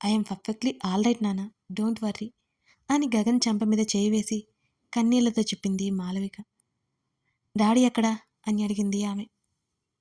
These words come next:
"డాడీకి తెలియదు మమ్మీ," అన్నాడు చిన్నగా అతను. "మాలా," అంటూ డోర్ ఓపెన్ చేసుకుని లోపలికి వచ్చేశాడు ప్రకాష్.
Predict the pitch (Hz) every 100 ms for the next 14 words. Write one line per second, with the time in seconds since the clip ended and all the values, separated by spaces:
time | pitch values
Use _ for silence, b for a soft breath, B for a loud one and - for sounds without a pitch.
0 | _ _ _ _ _ _ _ - 214 214
1 | 247 226 214 220 214 202 202 202 _ _
2 | _ _ _ 196 196 202 202 _ _ -
3 | 202 202 208 202 196 214 _ _ _ _
4 | _ _ _ _ _ _ _ _ _ _
5 | _ _ _ _ _ _ _ _ _ _
6 | _ 214 202 214 226 214 - - 202 202
7 | 208 - _ - 214 220 - 196 226 220
8 | 208 - 208 196 196 208 214 202 - 196
9 | 196 202 - 180 190 190